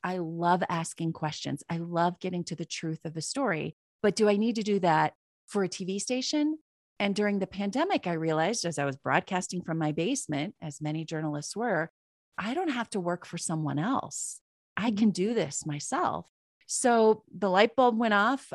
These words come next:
Speaker 1: Um, I started my own podcast and my own website. And there we go. That was my transformation. I'm no longer working for another journalistic corporation.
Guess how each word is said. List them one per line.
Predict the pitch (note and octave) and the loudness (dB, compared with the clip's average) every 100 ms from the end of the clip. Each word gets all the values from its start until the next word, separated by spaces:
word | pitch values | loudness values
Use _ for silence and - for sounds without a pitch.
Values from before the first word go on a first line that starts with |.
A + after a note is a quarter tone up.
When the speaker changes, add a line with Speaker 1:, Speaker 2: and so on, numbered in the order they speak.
| - | -2
Speaker 1:
Um, | F3 F3 - | 0 0 -2
I | G3 | -4
started | - F#3 F#3+ | 2 2 2
my | F#3 | 0
own | F#3 G3+ | 0 -2
podcast | G#3+ G#3+ A3 A#3+ C#4 - - - - - _ - | -4 -6 -4 -4 -4 -8 -12 -16 -20 -20 _ -2
and | F#3+ F3 E3+ E3+ E3 | 2 2 2 2 -2
my | F3 D3 | -2 -2
own | C#3+ | 0
website. | D3 G#3+ - C#4 C4 C4+ C4 _ | 0 0 0 0 2 0 -2 _
And | G3 F#3 F#3+ G3+ - _ - | -4 -2 0 -2 -6 _ -6
there | E3 | -4
we | G3+ | -2
go. | G3 G#3+ C4 | 0 2 2
That | D#3 - | 2 0
was | G3+ | -2
my | G#3 G#3 | -4 -4
transformation. | G#3+ A3 - G3 F#3+ B3 - E3+ | -4 -4 -4 -4 -2 -2 -4 -2
I'm | D3+ | 0
no | E3+ F#3+ | 0 0
longer | G3 G3 | 0 0
working | D#3+ F#3+ A3 G#3 | 0 0 2 -2
for | - F#3 | 0 0
another | F3 F3 F#3+ G3+ _ _ - | 2 2 2 -2 _ _ -10
journalistic | D#3+ F#3 F#3 F#3 - F#3 F3+ - - _ - | -2 0 0 -2 -2 -2 -2 -8 -20 _ -6
corporation. | F#3 F#3 E3 G3 C4+ - - | -6 -2 -2 -2 -4 -6 -8